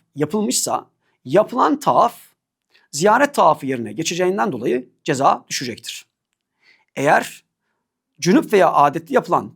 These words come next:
tavafın akabine ziyaret tavafı bayram günleri içerisinde iade edilmediyse, bayram günlerinden sonraya kalmışsa, bu durumda ceza olarak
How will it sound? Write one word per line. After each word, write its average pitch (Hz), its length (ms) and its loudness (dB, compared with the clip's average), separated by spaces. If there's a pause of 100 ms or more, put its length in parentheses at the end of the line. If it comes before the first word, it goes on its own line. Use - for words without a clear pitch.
tavafın 165 640 -2
akabine 120 440 -6 (540)
ziyaret 170 500 0
tavafı 139 400 0
bayram 180 400 0
günleri 254 300 0
içerisinde 190 760 -2
iade 160 420 2
edilmediyse, 208 800 -2 (400)
bayram 185 380 2
günlerinden 214 420 0
sonraya 156 720 -2
kalmışsa, 135 720 -4 (380)
bu 196 140 -2
durumda 180 580 0 (300)
ceza 170 320 4
olarak 135 420 -2